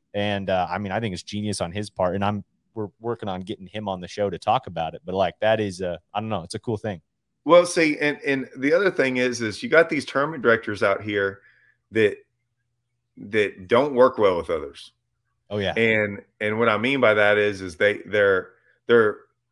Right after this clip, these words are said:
Speaker 2: they're starting to put these trails out here, and maybe too many of 'em or whatever, and they just, they just put 'em on top of other, other trails.
Speaker 1: Yeah, schedule-wise,
Speaker 2: And
Speaker 1: you mean?
Speaker 2: And, and, I mean, like, even when we have Toyotas, I can't tell you how many Toyota events that I look up,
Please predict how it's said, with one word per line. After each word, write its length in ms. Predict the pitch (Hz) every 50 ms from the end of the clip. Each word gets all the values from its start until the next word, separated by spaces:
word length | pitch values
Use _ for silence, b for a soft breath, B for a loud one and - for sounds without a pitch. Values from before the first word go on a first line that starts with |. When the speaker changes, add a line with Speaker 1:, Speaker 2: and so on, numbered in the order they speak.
| _ -
Speaker 2:
they're 180 | 110 117 113 107
starting 380 | - - - 160 170 175 165
to 40 | 143
put 200 | - 160 151 147
these 180 | - 117 98 -
trails 400 | - - 123 131 135 135 120 113
out 180 | 104 95 92
here, 200 | 104 107 107 104
and 200 | 95 90 90 90
maybe 280 | 95 104 117 123 127 120
too 180 | 120 - 131 123
many 320 | 113 113 113 117 120 117
of 160 | 117 113 107
'em 80 | 107 101
or 80 | 92
whatever, 640 | 92 92 104 101 98 104 123 143 127 107 95 - b b b b b b b -
and 140 | 135 147
they 100 | 160 165
just, 400 | 156 165 170 160 156 - - _ _ _ _ _ _ _ _ _ _ _ _ -
they 160 | - 127 170
just 180 | 170 208 185
put 140 | - 208 202
'em 80 | 202 180
on 100 | 175 170
top 260 | 165 180 170 185 185
of 40 | 175
other, 320 | 120 107 95 98 90 - - _ _ _ _ -
other 260 | 113 110 104 104 95
trails. 540 | 90 - - 104 90 82 76 - - - - -
Speaker 1:
Yeah, 380 | 113 110 110 104 98 95 92 - - - 67 64
schedule-wise, 640 | - - - 131 117 113 156 180 180 175 - 120 117 -
Speaker 2:
And 80 | 120 120
Speaker 1:
you 40 | 127
mean? 160 | 135 139 131 - _ _ _ _ _ _ _ _ -
Speaker 2:
And, 280 | 180 185 185 175 175 165 - 175
and, 220 | 175 175 175 170 - -
I 60 | 175
mean, 320 | 170 170 175 165 160 143 -
like, 220 | 165 156 151 151
even 220 | 180 196 185 190
when 100 | 185 180
we 80 | 180 175
have 180 | 170 160 151 -
Toyotas, 540 | - 160 151 143 139 147 165 151 123 110 - -
I 80 | 143 170
can't 260 | 180 - 208 202 185
tell 140 | - 190 180
you 100 | 180 175
how 100 | 165 160
many 140 | 151 143 123
Toyota 480 | - - 135 127 127 - 165 175 175
events 360 | 139 110 110 117 117 117 - -
that 80 | 117
I 80 | 113 110
look 260 | 107 120 123 120 -
up, 380 | 135 170 - - - _ _